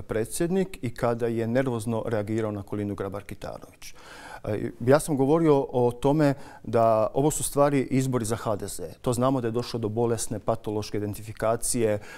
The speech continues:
e, H D Z-a i države, e, i, e, samo što na svu sreću država stoji bolje nego što stoji sadašnje stanje, što je sadašnje stanje u H D Z-u. Mi sad imamo,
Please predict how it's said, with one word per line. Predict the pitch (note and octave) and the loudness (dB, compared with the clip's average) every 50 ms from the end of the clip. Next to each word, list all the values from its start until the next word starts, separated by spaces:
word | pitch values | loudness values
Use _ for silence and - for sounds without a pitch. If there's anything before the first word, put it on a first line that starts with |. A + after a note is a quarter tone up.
| - - | -10 -6
e, | - G#2+ A2 | -4 -4 -2
H | - - A#2 | 0 0 -2
D | A2+ A2 | 0 0
Z-a | G2 G2+ A2 G2+ | -2 0 0 0
i | F2+ F2 | -2 -4
države, | - - - G#2 B2+ C3+ D3 F#3 | -6 -8 -4 0 0 2 2 0
e, | G3+ G#3 - - - - - - - A2+ A2+ A2+ A2+ A2 A2 - | -2 -4 -6 -10 -18 -18 -10 -4 0 2 2 4 2 2 0 0
i, | - C3 C#3 D#3 E3 D#3+ D#3+ - - - | 2 2 4 4 4 2 0 -2 -4 -2
e, | A#2+ A2 A2+ A2 | -2 0 0 0
samo | G#2+ - - C#3+ C#3+ D3+ | 0 0 0 2 2 2
što | D3 - - C#3 B2+ | 0 0 -2 -2 0
na | A#2+ A#2 | 0 -2
svu | G#2+ - - C#3 | -4 -4 -4 -4
sreću | - - D3 D3+ D3+ - - C3 | -4 -2 -2 -2 -2 -2 -4 -4
država | A2 D3 C#3+ C#3+ D3 B2 A#2+ | -4 -2 -2 0 0 0 0
stoji | A2 - - D#3 C#3 B2 | -2 -2 0 2 2 2
bolje | A2+ G#2+ B2+ C#3+ D#3 D#3 D3 C3+ | 2 4 4 4 4 4 2 2
nego | C3 C3+ B2+ C3 | 2 0 0 -2
što | B2 - - - | -4 -4 -6 -6
stoji | - - C3 A#2+ | -4 -2 -2 0
sadašnje | - C#3 B2+ A#2+ A2+ - A#2 | 0 -2 -2 -2 -2 -4 -6
stanje, | G#2 - - A2 A2 A2 A2 G#2 G#2 - - - - | -6 -4 -2 -2 -2 -2 -2 -2 -4 -4 -8 -14 -16
što | A2 - | -12 -10
je | A2 | -6
sadašnje | G2+ - A2 A2 G#2 - G#2+ | -4 -2 -2 -2 -4 -6 -6
stanje | G2+ - A2 G#2 G#2 G#2+ G#2 G2+ F#2+ - - | -4 -2 -2 -2 -2 -2 -4 -4 -6 -6 -6
u | - G#2+ G2 G2 G2 - - - - | -6 -4 -4 -4 -6 -8 -14 -8 -2
H | - A2+ | 0 0
D | A2 A2 G#2+ | 0 0 -2
Z-u. | G2 F2+ G2+ G2 - - - - | -4 -4 -6 -6 -8 -8 -6 -2
Mi | - D3+ | 0 0
sad | D3+ - F3+ D3+ D#3+ | 2 2 0 0 2
imamo, | F3 F3 D#3+ D3 C#3+ C3 B2 | 2 2 4 4 4 4 2